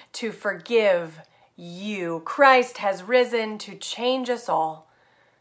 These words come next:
and to bind us together as the people of God.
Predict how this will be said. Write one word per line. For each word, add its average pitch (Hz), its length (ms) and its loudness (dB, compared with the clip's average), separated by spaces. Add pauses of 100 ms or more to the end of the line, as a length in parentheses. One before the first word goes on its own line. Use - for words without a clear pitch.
(160)
and - 120 -12
to 185 120 -12
bind 233 420 4
us 214 180 0
together 196 680 2 (240)
as 165 140 -12
the 170 80 -12
people 220 520 -8
of 160 140 -6
God. 165 400 -8